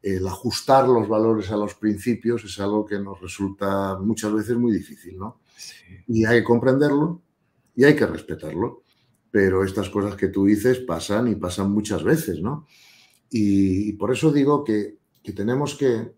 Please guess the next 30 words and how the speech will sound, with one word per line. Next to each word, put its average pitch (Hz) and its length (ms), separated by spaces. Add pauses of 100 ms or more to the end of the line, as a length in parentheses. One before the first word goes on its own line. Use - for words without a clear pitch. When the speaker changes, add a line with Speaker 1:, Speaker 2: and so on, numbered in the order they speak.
(440)
Speaker 1:
respetar 107 560
la 82 140
ley, - 300
¿no? 110 320 (340)
Y 139 120
comprender 104 640
la 123 160
ley. - 260 (560)
Y 117 180
que 98 520
en 95 120
todas 143 240
las 151 180
cuestiones 127 600
que 113 140
se 101 160
están 110 280
dirimiendo 113 540
hoy 113 100
en 107 100
el 104 80
mundo, 120 360
en 98 100
todos 107 280
los 104 320
conflictos, 95 800
en 92 140
todas 98 280
las 95 340
discusiones, 113 880